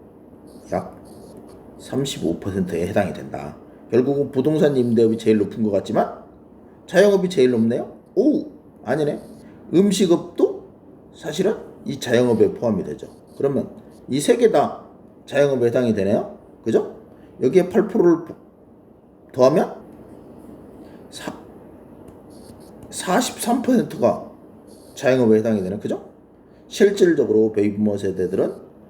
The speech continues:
어, 그 내가 가지고 있는, 어,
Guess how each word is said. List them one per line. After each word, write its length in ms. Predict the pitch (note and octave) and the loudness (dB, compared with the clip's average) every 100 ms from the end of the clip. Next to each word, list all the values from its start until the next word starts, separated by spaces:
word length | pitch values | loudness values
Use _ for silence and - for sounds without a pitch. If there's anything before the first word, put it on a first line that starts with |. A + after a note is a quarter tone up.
| - - | -20 -18
어, 460 | - B1 - - - - - - - - - | -14 -12 -14 -18 -20 -20 -20 -20 -20 -20 -8
그 320 | D#2 C2 - - - - - - - - - | -6 -6 -10 -20 -20 -20 -20 -20 -20 -20 -2
내가 260 | G#2 C#3+ C#3 | 4 6 4
가지고 380 | - G2 G#2 G2 | 0 -6 -4 -4
있는, 260 | F#2+ D3+ - - - - - - | -4 -6 -8 -20 -20 -20 -20 -20
어, 280 | C2+ - | -18 -20